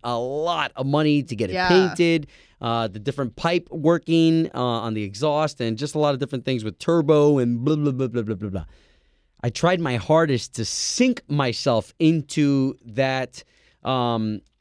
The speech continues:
Speaker 1: material. So, like, I would look up all the different types of Harleys.
Speaker 2: Right.
Speaker 1: What made a V-Rod different from a Softail?
Speaker 2: You were trying to
Speaker 1: What
Speaker 2: get on his good side, trying to know what he, he knew about.
Speaker 1: Exactly. If, eh,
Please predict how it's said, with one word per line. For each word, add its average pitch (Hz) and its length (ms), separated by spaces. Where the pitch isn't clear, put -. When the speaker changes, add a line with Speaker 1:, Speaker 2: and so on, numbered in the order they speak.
Speaker 1:
material. 160 500
So, - 180
like, 151 180
I 156 100
would 165 120
look 180 180
up 170 160
all 175 160
the 175 80
different 151 280
types 220 260
of 135 100
Harleys. 101 580
Speaker 2:
Right. 202 220
Speaker 1:
What 180 180
made 165 180
a 151 60
V-Rod 127 640
different 156 320
from 156 300
a 151 80
Softail? 143 600
Speaker 2:
You 202 120
were 202 120
trying 220 180
to 165 60
Speaker 1:
What - 60
Speaker 2:
get 185 180
on 170 140
his 175 220
good 208 200
side, 202 400
trying 214 240
to 196 60
know 202 140
what 196 100
he, 214 300
he 220 160
knew 208 140
about. 202 360
Speaker 1:
Exactly. 151 800
If, 175 180
eh, 208 140